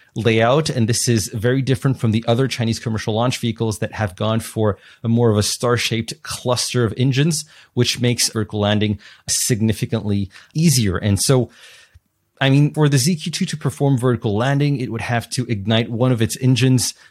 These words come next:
during the landing process. This engine would have to throttle very significantly, and the fact that they went for a four-engine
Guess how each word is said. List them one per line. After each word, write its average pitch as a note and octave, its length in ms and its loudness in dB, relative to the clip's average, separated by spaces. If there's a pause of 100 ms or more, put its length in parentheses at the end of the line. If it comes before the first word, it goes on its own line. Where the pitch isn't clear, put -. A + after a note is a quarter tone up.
(100)
during A2+ 260 2
the F#2 80 -2
landing C#3+ 300 2
process. C#3+ 600 -2
This - 240 -4
engine A#2 280 -2
would G#2+ 100 0
have G2+ 180 -4
to A2 280 -4 (200)
throttle A#2 480 0
very A#2+ 420 0
significantly, A2 720 -2
and A2 100 0
the G2 60 0
fact G#2+ 300 -4
that G#2 300 -2
they A2 120 0
went G#2 200 0
for A2 200 -2
a G2+ 60 0
four-engine B2 800 2